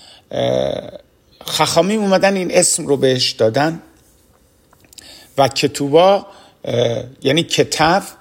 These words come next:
یعنی یه نوشته با یه واو ه داره. واو ه از اسم هشم هست. اه،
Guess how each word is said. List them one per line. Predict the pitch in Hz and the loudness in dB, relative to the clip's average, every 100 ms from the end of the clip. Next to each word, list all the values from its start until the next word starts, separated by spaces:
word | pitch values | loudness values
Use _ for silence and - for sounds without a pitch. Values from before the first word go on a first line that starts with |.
| - | -8
یعنی | 127 | -2
یه | 139 | 0
نوشته | 151 135 123 120 - - 165 214 233 - _ - | 2 0 0 0 0 2 4 2 -2 -16 _ 0
با | 139 | 2
یه | 143 180 | 2 -2
واو | 127 156 156 | 2 2 2
ه | 127 131 117 | 0 2 2
داره. | 95 90 76 - _ - _ - | 0 -6 -8 -14 _ -20 _ -2
واو | 123 120 110 | 0 0 2
ه | 143 175 190 - _ _ _ | 2 2 0 -14 _ _ _
از | - 117 120 - - _ - | -2 0 0 -2 -10 _ -4
اسم | 123 - 147 | 0 0 -2
هشم | 117 127 - 190 | -4 -2 0 -2
هست. | 165 123 92 - - - _ _ _ _ _ _ _ | -2 -2 -2 0 -2 -6 _ _ _ _ _ _ _
اه، | - 101 95 | -4 -2 -2